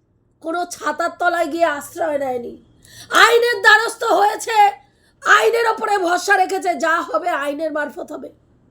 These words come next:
কিন্তু তোদের পরিস্থিতি দেখ, তোদের অবস্থা দেখ, সুতপার বিচার, সুতপার বিশ্লেষণ পরে মারাবি, হ্যাঁ?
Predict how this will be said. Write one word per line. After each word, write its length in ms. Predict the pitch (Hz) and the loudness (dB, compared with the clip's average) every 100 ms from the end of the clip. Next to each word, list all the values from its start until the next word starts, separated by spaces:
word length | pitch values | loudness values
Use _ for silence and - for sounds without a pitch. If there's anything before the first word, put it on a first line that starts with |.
| _ _ _ _ _ _ - | _ _ _ _ _ _ -8
কিন্তু 160 | 294 359 | -4 -4
তোদের 200 | 403 339 392 | -2 -4 -4
পরিস্থিতি 380 | 392 370 381 392 359 | -4 -2 -4 -2 -2
দেখ, 160 | 311 240 _ _ _ _ _ _ _ _ | -2 -6 _ _ _ _ _ _ _ _
তোদের 300 | 240 226 269 302 302 | -2 4 6 6 4
অবস্থা 280 | 349 392 370 302 | 0 2 4 6
দেখ, 380 | 320 415 415 392 - _ _ - | 6 6 4 0 -6 _ _ -14
সুতপার 480 | 269 285 277 294 254 | -8 -6 -2 -2 -2
বিচার, 360 | 285 285 320 302 311 - | -4 2 4 4 0 -6
সুতপার 400 | 277 269 302 311 277 | -8 -4 -2 0 -2
বিশ্লেষণ 480 | - 311 302 359 359 - | 0 0 2 2 0 0
পরে 220 | 294 302 359 | 4 4 6
মারাবি, 420 | 359 381 403 427 339 - _ _ _ _ _ _ _ - | 4 6 4 4 0 -4 _ _ _ _ _ _ _ 0
হ্যাঁ? 280 | 269 403 | 4 4